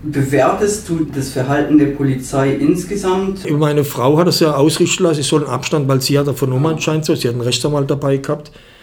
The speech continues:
Speaker 2: äh, meine Frau, und an sie hat er gekriegt, er soll mir einen Gruß ausrichten, er soll, äh, ich soll Abstand halten vom Dings.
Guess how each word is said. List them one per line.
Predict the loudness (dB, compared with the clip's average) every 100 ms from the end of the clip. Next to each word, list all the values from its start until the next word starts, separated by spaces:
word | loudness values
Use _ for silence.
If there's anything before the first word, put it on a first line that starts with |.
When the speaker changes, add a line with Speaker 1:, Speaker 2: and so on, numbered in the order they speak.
| -20 -20 -6
Speaker 2:
äh, | 0 0
meine | 0 -2 -4
Frau, | 0 2 2 -2 -16 -8
und | -2 -2 -2 -2
an | -2 -2 -2
sie | -2 2 2
hat |
er | 2 0
gekriegt, | -2 0
er | 0 0
soll | 0
mir | 0
einen | 0
Gruß | 2 2 2
ausrichten, | 0 0 0 -4 -2 -2
er | -2 -2
soll, | -2 -4
äh, | -2 0
ich | 0
soll | 0 0
Abstand | 0 -4 -2 -2 -2
halten | -2 0 -2 -6
vom | -4 -2 -2
Dings. | -2 -4 -6 -12